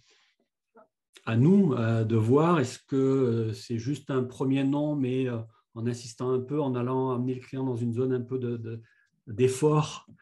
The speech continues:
euh, il va accepter de le faire,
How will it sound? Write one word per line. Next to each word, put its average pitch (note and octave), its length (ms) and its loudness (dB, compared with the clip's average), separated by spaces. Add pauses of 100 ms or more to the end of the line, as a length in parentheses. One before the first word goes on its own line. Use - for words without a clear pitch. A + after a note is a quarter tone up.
(320)
euh, A2 480 -4
il A2+ 140 -2
va A#2 100 2
accepter A#2 520 -2
de A#2 80 2
le A2+ 80 2
faire, - 520 -4